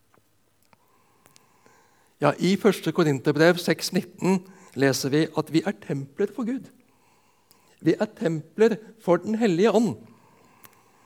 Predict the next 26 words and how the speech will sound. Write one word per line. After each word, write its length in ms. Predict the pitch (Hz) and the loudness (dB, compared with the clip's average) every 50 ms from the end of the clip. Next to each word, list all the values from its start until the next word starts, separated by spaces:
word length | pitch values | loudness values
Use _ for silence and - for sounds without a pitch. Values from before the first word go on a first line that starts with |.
| _ - 554 - - _ - - - - - - _ _ _ _ - - | _ -20 -20 -20 -20 _ -20 -20 -20 -20 -20 -20 _ _ _ _ -8 -2
Jeg 160 | 127 143 147 | 0 2 4
vil 140 | 170 180 175 | 4 2 2
driste 380 | 180 170 175 - - - 127 | 0 -2 -2 -6 -6 -4 -2
meg 100 | 139 156 - | -2 -2 0
til 160 | 214 139 - - | -2 -6 -4 -4
å 60 | 165 151 | -4 -4
si 240 | - - 147 165 - | -2 -2 -2 -2 0
at 300 | - 156 160 - - - - - - - - _ - | 0 -2 -2 -2 -10 -20 -20 -20 -20 -20 -20 _ -16
vi 380 | - 120 143 180 202 226 240 | -8 -4 0 0 2 2 0
er 460 | - - - - 135 147 170 190 175 143 | 0 -4 -4 0 2 2 4 2 2 0
vel 180 | 143 143 147 147 - | -2 -2 -2 -4 -6
så 180 | - - 202 | -4 -4 0
viktige 400 | 185 190 - - - - 147 175 175 | 0 0 -2 -4 -6 -4 -4 -4 -2
templer 520 | - 156 135 127 120 - - 156 175 175 175 | -2 -4 -6 -6 -8 -8 -4 -2 -2 -2 -2
for 180 | - - 165 170 | -2 -2 -4 -2
Gud 340 | 139 143 143 170 185 175 - - - - - - - - _ _ - 131 | -2 -2 -2 -2 -2 -2 -6 -16 -20 -20 -20 -20 -20 -20 _ _ -8 -6
enn 160 | 147 - - | -6 -6 -2
alle 380 | - 180 165 131 123 139 156 151 | -2 -2 -2 -2 -4 -6 -8 -8
kirke- 640 | - - 180 - - - _ _ - 135 147 143 - | -6 -8 -8 -8 -8 -20 _ _ -4 -2 -2 -2 -2
og 100 | 139 139 - | -6 -8 -8
forsamlingsbygg, 800 | 160 - 170 127 117 127 135 123 - - 147 160 165 151 - - _ _ - - - _ _ _ _ _ _ - - - _ _ - | -8 -6 -4 -4 -4 -4 -4 -6 -6 -4 -4 -4 -4 -6 -14 -18 _ _ -20 -20 -20 _ _ _ _ _ _ -20 -20 -20 _ _ -2
på 80 | 156 | 0
den 220 | 147 147 156 170 170 | 2 2 2 2 2
måten 460 | 151 131 117 - - - 151 160 156 - - - - - - 170 | 0 0 -2 -4 -8 -8 -6 -6 -6 -8 -14 -20 -14 -6 -4 -4
at 100 | - - - - - | -4 -6 -14 -10 -4
Gud 380 | 156 156 175 196 196 - - | -2 2 2 2 2 0 -4